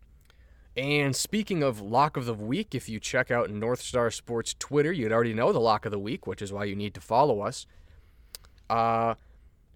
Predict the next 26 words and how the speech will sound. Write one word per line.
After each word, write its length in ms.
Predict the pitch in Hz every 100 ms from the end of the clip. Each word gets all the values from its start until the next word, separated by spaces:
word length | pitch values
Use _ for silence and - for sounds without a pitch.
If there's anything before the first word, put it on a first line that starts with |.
| -
Brendan 640 | 113 123 165 196 196 196 - -
Allen 640 | 135 165 170 123 101 95
taking 360 | - 131 131 117
on 220 | 117 113
Kyle 460 | - 131 139 135 110
Daukaus 580 | 117 127 147 135 - -
in 300 | 110 110 101
the 440 | 107 110 110 107
middleweight 680 | 101 104 135 147 131 135 98
division. 420 | 104 117 135 143
This 120 | 120
is 100 | 120
our 140 | 107 104
lock 380 | 92 117 139 135
of 240 | 110 107
the 80 | 101
week. 400 | 113 196 - - - - - - - - -
Allen 360 | 123 143 147
is 140 | 117 -
fourteen 540 | - 160 - - 156
and 140 | 131
three, 320 | - 135 143 135
Kyle 300 | 139 131 113
Daukaus 420 | 120 117 120 -
nine 380 | 101 113 147 135
and 160 | 110